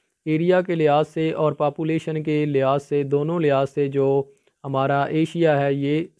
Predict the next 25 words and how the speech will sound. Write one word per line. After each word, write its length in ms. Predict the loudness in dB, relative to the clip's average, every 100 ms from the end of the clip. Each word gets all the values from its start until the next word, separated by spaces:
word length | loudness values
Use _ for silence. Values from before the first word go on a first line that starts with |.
| -6
सबसे 300 | -6 -4 -4
बड़ा 300 | 0 0 0
जो 180 | 0 -2
है, 220 | 0 -2
ये 260 | -2 -4 -6 _ _ _ _ _ _ _ _ -12
जो 400 | -2 0 2 0
कॉन्टिनेंट 640 | -2 -4 -4 -4 -4 -4
है 140 | -4 -4
एशिया, 500 | -4 -4 -2 -2 -4 _ _ -6
एरिया 320 | -2 2 2
और 120 | 2
पॉपुलेशन 580 | 2 -2 -2 -4 -2 -4
दोनों 280 | -4 -2 -2
के 100 | -2
लिहाज 240 | 0 0
से 160 | -2 -4
जो 180 | -2 -2
एशिया 420 | -2 -2 0 0
है, 140 | 0
ये 120 | -2 -2
हमारा 280 | -2 -2
सबसे 320 | -2 -6 -6 -4
बड़ा 200 | -2 -2
कॉन्टिनेंट 600 | -4 -6 -6 -6 -6 -8
है। 160 | -8